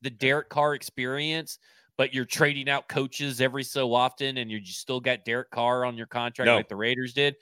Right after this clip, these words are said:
Speaker 2: No.
Speaker 1: You want, you want the Josh Allen experience where you're not getting any Super Bowl <laughs> rings right now, and he's choking in, in games and this and that and all that.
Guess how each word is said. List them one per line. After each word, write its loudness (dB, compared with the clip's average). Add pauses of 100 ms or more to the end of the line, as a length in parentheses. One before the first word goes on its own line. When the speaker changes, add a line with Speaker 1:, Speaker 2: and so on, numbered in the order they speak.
(220)
Speaker 2:
No. 0
Speaker 1:
You -8
want, 2 (840)
you 2
want 4
the -2
Josh 6
Allen 0
experience -6
where -4
you're -4
not -2
getting -2 (1700)
any 6
Super 0
Bowl 6
<laughs> 2
rings 4
right 2
now, 2
and 0
he's -6
choking -2
in, -6
in -10
games 0
and -10
this -4
and -8
that 4
and -4 (400)
all 8
that. 6